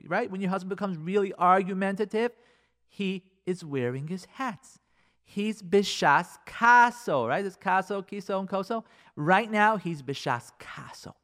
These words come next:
He's in angry state. He's in an angry state. Is he losing control? Is she losing control? Do not take your spouse seriously. Do you hear me? Do you hear me?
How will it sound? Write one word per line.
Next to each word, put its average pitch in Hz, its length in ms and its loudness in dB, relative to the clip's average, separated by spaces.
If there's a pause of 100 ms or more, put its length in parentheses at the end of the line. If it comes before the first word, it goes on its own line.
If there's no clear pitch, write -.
(480)
He's 156 580 -6
in 104 140 -10 (180)
angry 143 540 -6
state. - 380 -14 (720)
He's 165 140 -6
in 175 80 -4
an 180 120 -8
angry 175 360 -6
state. - 520 -18 (640)
Is 127 100 -8
he 123 100 -10
losing 127 280 -8
control? 143 640 -8
Is 131 80 -10
she 127 160 -12
losing 131 260 -10
control? 139 540 -14 (320)
Do 202 120 2
not 214 440 2 (400)
take 208 360 -2 (160)
your 170 140 -4
spouse 170 540 2 (220)
seriously. 135 600 -6
Do 123 100 -8
you 170 160 -4
hear 202 300 -2
me? 175 240 -4 (240)
Do 165 80 -8
you 214 140 -6
hear 185 240 -6
me? 170 180 -6